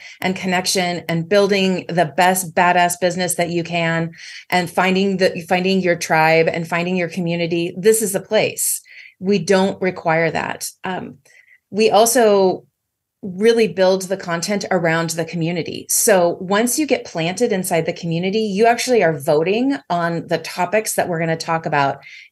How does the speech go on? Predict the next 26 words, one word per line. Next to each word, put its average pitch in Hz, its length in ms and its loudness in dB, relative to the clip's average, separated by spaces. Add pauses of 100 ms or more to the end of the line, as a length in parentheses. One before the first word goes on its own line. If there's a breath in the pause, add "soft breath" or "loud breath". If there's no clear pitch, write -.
in 170 520 0
e-, 190 280 -4
each 185 300 -2
year. 170 420 -4 (380 loud breath)
And 190 160 0
so 190 200 2
at 165 120 0
the 175 80 -2
conference 180 480 -4
this 269 260 0
year, 165 460 0 (240 loud breath)
we're 175 80 0
doing 175 240 0
it 208 80 0
a 220 60 4
little 240 160 2
different. 190 300 0
I, 175 180 -6
I 170 60 -6
said 165 260 0
retreat. 190 500 -4
I'm 165 80 -8
gonna 165 80 -4
say 170 160 -2
retreat 190 640 -4
again, 196 580 0